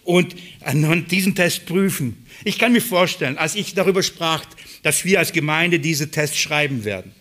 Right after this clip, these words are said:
Und als erster Test, wer diese Stellen kennt, es geht über die Sünde. Kann ich mir vorstellen, dass man, dass alle, dass man Angst kriegt und sagt, ja dann, wer,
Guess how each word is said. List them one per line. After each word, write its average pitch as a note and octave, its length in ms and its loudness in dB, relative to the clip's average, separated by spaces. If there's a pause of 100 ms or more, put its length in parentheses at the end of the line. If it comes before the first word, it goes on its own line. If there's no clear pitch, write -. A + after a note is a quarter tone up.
(380)
Und D3 160 -2
als D#3 160 0
erster F#3+ 400 0
Test, - 460 -2 (180)
wer C#3+ 120 2
diese D3+ 200 -2
Stellen E3+ 320 0
kennt, C3+ 240 0 (480)
es - 140 -4
geht D3 320 0
über D#3 220 2
die E3 100 4
Sünde. C#3+ 460 2 (880)
Kann D#3+ 120 2
ich G#3 40 4
mir G3+ 60 4
vorstellen, F#3 340 4
dass C#3+ 100 4
man, D3+ 140 2 (240)
dass D#3+ 240 -6
alle, F#3+ 320 0 (440)
dass D3 120 -6
man F3 340 -2
Angst G#3+ 340 2
kriegt E3 180 -2
und D#3+ 80 0
sagt, D3 160 2
ja D#3 80 2
dann, D#3+ 200 2 (160)
wer, C#3 560 2